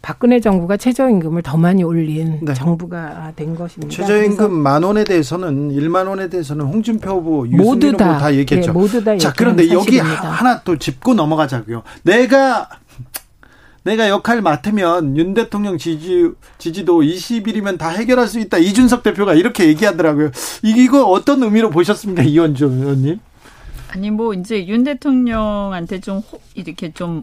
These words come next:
Speaker 3: 어필하고자 하는 그런 거 아닐까요? 그런 <laughs> 의도로 보이는데.
Speaker 2: 네. 어필이
Speaker 3: 네.
Speaker 2: 될까요?
Speaker 3: 어, 글쎄요. 근데 뭐,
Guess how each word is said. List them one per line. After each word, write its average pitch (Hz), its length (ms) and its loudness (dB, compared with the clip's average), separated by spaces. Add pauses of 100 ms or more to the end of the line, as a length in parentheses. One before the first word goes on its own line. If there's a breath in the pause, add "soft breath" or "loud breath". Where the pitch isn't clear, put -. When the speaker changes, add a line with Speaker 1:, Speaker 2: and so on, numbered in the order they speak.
Speaker 3:
어필하고자 254 760 -2
하는 170 380 -6
그런 190 240 -6
거 226 60 -6
아닐까요? 170 560 -6
그런 190 260 -4
<laughs> - 20 -
의도로 196 360 -2
보이는데. 165 560 -4
Speaker 2:
네. 165 280 0 (240 loud breath)
어필이 175 240 4
Speaker 3:
네. 220 100 2
Speaker 2:
될까요? 190 500 2 (960 loud breath)
Speaker 3:
어, 190 680 -4
글쎄요. 233 720 -2
근데 240 200 2
뭐, 262 240 0